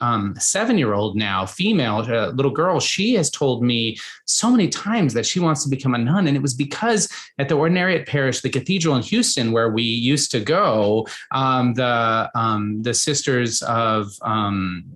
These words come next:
the Dominican sisters of, um, the Most Holy Eucharist, uh, uh, attend there. And,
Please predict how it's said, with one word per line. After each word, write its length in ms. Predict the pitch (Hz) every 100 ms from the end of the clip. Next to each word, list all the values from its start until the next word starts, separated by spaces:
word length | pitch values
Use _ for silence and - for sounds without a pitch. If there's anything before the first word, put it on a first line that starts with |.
| -
the 100 | 113
Dominican 380 | 131 175 156 139
sisters 640 | 139 127 - 117 107 -
of, 580 | 123 110 107 98 98 95 - - -
um, 540 | 104 98 98 98 101 123 113
the 180 | 107
Most 220 | 104 107 -
Holy 160 | 117
Eucharist, 500 | 110 127 98 92 - -
uh, 40 |
uh, 840 | 104 101 92 95 107 - - 120 -
attend 420 | - 131 113 107
there. 380 | 104 95 95 -
And, 240 | 113 107